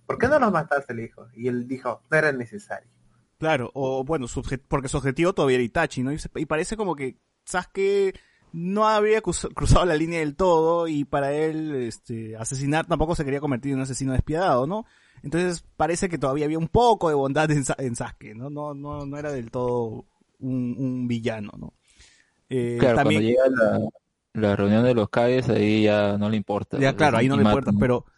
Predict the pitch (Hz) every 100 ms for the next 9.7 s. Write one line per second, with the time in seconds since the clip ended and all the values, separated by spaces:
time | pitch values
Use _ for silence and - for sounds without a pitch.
0 | - 104 - 175 208 180 202 - 180 185
1 | 185 - 180 151 - 151 - 165 151 131
2 | 123 120 120 123 120 143 151 - 107 110
3 | 120 110 - 135 - 156 143 120 110 113
4 | 120 131 131 135 143 151 - 160 156 143
5 | 135 123 123 127 147 143 139 156 180 135
6 | 131 131 127 131 131 120 127 120 - 127
7 | 101 101 98 - 123 120 - - 135 147
8 | 143 139 170 135 120 - - - - 139
9 | 135 131 123 - 147 165